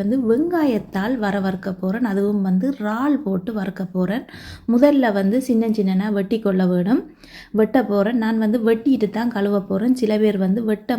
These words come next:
முதல் வந்து கழுவி கொள்ளுவார்கள். இப்ப சின்ன சின்னனா வெட்டி கொண்டிருக்கிறேன். இப்ப எல்லாமே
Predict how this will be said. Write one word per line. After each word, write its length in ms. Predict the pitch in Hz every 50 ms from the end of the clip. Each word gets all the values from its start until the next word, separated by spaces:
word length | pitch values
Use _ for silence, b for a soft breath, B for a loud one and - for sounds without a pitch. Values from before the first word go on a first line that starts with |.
| 214 202
முதல் 260 | 196 196 196 196 190 190
வந்து 180 | 185 185 196 214 -
கழுவி 240 | 208 190 190 190 190 190 -
கொள்ளுவார்கள். 600 | 185 180 185 180 180 175 175 175 180 196 269 392 - - B B B B B B B B B 254 254
இப்ப 180 | - - 277 294 285
சின்ன 180 | 277 240 226 240 226 220
சின்னனா 300 | 226 208 208 202 208 220 233 220
வெட்டி 200 | 214 208 214 247 240 -
கொண்டிருக்கிறேன். 680 | 226 214 196 190 190 185 185 185 196 185 208 262 370 - - b b b b b b b b - 254
இப்ப 180 | - - 294 294 277 247
எல்லாமே 360 | 233 240 269 269 247 226 233